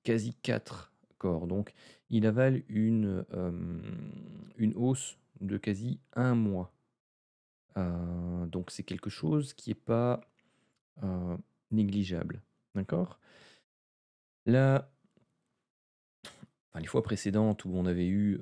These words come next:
ce, ce type de chandelier de plus ou moins même amplitude, bah, voilà, c'était celui-ci, bah, il n'y avait pas eu d'effet derrière.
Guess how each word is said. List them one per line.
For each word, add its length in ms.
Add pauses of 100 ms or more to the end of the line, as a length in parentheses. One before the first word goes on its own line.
ce, 320
ce 140
type 320
de 100
chandelier 840
de 100
plus 220
ou 20
moins 180
même 220
amplitude, 840
bah, 200
voilà, 360
c'était 260
celui-ci, 640
bah, 200
il 80
n'y 60
avait 140
pas 140
eu 100
d'effet 260
derrière. 640